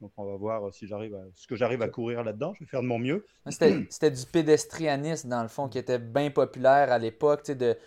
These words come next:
Speaker 2: de faire des grosses distances, mais pas nécessairement en courant.
Speaker 1: Non,
Speaker 2: Hmm,
Speaker 1: vraiment
Speaker 2: c'est
Speaker 1: pas.
Speaker 2: ça.
Speaker 1: C'est, c'est de la randonnée. Puis la
Speaker 2: Ouais.
Speaker 1: plupart de ceux qui font de la randonnée, ils y vont,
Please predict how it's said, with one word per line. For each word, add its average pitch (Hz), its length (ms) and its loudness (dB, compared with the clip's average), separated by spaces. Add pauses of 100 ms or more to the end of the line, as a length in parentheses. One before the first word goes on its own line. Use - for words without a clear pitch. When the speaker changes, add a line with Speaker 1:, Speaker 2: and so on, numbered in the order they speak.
(280)
Speaker 2:
de 127 120 4
faire 147 280 8
des 143 80 2
grosses 135 280 2
distances, 185 280 2
mais 147 80 -2
pas 170 180 2
nécessairement 143 800 0
en 127 220 -2
courant. 127 600 -4 (340)
Speaker 1:
Non, 160 280 2
Speaker 2:
Hmm, - 20 -4
Speaker 1:
vraiment 147 300 0
Speaker 2:
c'est 156 100 -4
Speaker 1:
pas. 147 160 2
Speaker 2:
ça. 131 140 0
Speaker 1:
C'est, 113 340 -2
c'est - 160 -4
de 120 60 -4
la 127 100 2
randonnée. 139 640 0
Puis - 100 -8
la 123 140 -2
Speaker 2:
Ouais. 123 60 -6
Speaker 1:
plupart 139 280 -2
de 123 80 -6
ceux 135 160 -6
qui 135 140 -10
font 127 180 -10
de 120 40 -6
la 113 60 -4
randonnée, 113 560 -4
ils 101 200 -12
y 104 60 -10
vont, 120 440 -6